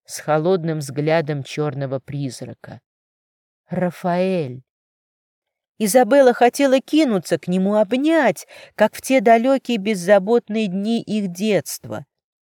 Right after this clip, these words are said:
Но острая боль пронзила ее ногу. Ее тело предательски пошатнулось, ноги подогнулись, и она начала падать. Но прежде чем успела коснуться пола,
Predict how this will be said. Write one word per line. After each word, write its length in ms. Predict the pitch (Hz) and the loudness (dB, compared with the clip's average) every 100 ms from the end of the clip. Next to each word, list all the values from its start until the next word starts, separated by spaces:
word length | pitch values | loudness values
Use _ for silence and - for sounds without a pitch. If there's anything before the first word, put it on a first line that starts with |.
| _ | _
Но 220 | 202 262 | -2 2
острая 400 | 262 - 262 254 | 2 2 4 6
боль 340 | 220 208 226 156 | 4 4 2 2
пронзила 600 | - 151 151 139 165 147 | 0 0 0 -2 -2 -2
ее 400 | 143 151 147 156 | -4 -4 -2 -2
ногу. 500 | 160 143 127 - 147 _ _ _ _ | -2 -4 -8 -12 -16 _ _ _ _
Ее 380 | 185 247 254 247 | 2 2 4 0
тело 340 | - 294 240 | 2 4 4
предательски 800 | - 233 214 233 226 220 - 208 | 2 0 4 4 2 -6 -6 -6
пошатнулось, 920 | 208 196 214 214 233 269 269 202 - | -4 2 4 4 2 0 2 0 0
ноги 300 | 202 220 202 | -2 0 -2
подогнулись, 920 | - 185 196 190 220 269 254 180 - _ _ _ _ | -2 2 4 2 -2 -2 -2 -2 -4 _ _ _ _
и 140 | 175 | 0
она 260 | 196 202 233 | 2 2 -2
начала 480 | 202 - 190 190 190 | -2 -4 -4 -2 -2
падать. 580 | - 165 135 131 143 - _ _ _ _ | 0 0 0 -4 -14 -18 _ _ _ _
Но 140 | 190 | -4
прежде 480 | 202 247 254 196 220 | -2 0 0 0 -6
чем 320 | - 240 226 | -4 -4 -2
успела 500 | 226 - - 240 214 | -4 -6 0 2 2
коснуться 760 | 190 190 185 208 220 - - 180 - | 2 2 0 -4 -6 -6 -4 -4 -4
пола, 480 | 247 277 262 170 143 | -4 -2 0 -2 -6